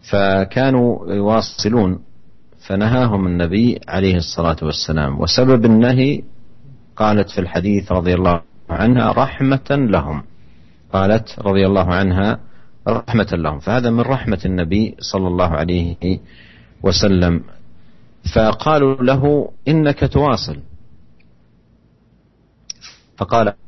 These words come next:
عليه الصلاة والسلام: "إني لست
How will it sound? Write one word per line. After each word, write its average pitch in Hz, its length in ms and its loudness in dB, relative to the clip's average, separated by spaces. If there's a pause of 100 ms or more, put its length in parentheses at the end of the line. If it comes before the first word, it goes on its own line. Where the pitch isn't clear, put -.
(140)
عليه 92 320 -2
الصلاة 92 480 -2
والسلام: 90 720 0 (340)
"إني 101 300 4
لست 120 320 0